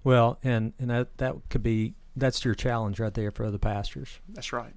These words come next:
Speaker 1: They need to find someone that
Speaker 2: Absolutely.
Speaker 1: they can, can lean on, can rely on, can, uh, account-, accountability partner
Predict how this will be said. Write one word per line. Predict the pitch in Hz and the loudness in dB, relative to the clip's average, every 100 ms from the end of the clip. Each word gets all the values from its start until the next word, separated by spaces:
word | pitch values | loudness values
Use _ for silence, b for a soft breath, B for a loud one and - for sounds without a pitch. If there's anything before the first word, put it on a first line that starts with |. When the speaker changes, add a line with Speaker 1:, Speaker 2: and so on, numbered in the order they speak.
| - - | -16 -4
Speaker 1:
They | 123 | 0
need | 110 | 0
to | 98 | 0
find | - 104 104 | -2 -2 -2
someone | - 113 101 98 98 98 | -2 -4 -2 -2 -2 -2
that | 98 123 | -2 -2
Speaker 2:
Absolutely. | 98 - 123 120 - 113 | -2 -2 -6 -6 -10 -16
Speaker 1:
they | - - | -18 -6
can, | 123 107 107 | -2 0 0
can | 113 | 0
lean | 123 123 | 2 2
on, | 117 117 113 | 2 2 -2
can | - 95 | -2 -2
rely | 98 101 104 | 0 2 2
on, | 104 104 104 | 2 0 -2
can, | - 104 92 95 - - - | -4 -4 -4 -6 -12 -16 -8
uh, | 104 98 95 131 - | -6 -4 -6 -8 -8
account-, | 127 - - 120 117 117 - | -8 -6 0 2 2 -2 -6
accountability | - - 127 101 110 98 92 | -4 -2 0 0 0 -2 0
partner | - 60 - | -2 -2 -10